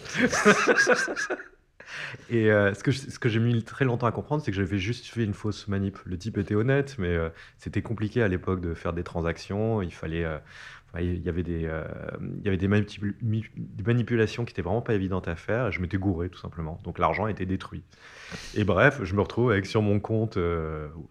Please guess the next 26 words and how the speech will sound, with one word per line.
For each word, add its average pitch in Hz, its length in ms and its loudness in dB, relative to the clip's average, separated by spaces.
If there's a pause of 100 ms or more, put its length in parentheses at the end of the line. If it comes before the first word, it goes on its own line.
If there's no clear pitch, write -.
sur, - 260 -14
on 82 60 -6
appelle 80 200 -8
ça 82 120 -8
un 76 80 -4
wallet, 80 360 -2 (640)
je - 100 -14
me 90 60 -6
retrouve 107 200 -6
avec 90 160 -2
trente 117 340 0
euros 101 280 2
d'Ethereum 92 720 0
qui - 200 -2 (160)
<laughs> - 160 -20
servent 113 300 6
à 92 80 4
rien, 107 280 6
ça 135 200 4
m'énerve, 107 480 6 (480)
j'efface 123 500 4
tout. 87 180 -4 (960)
Et 139 60 6
j'oublie 98 280 2
cette 127 180 0
histoire. 87 420 -8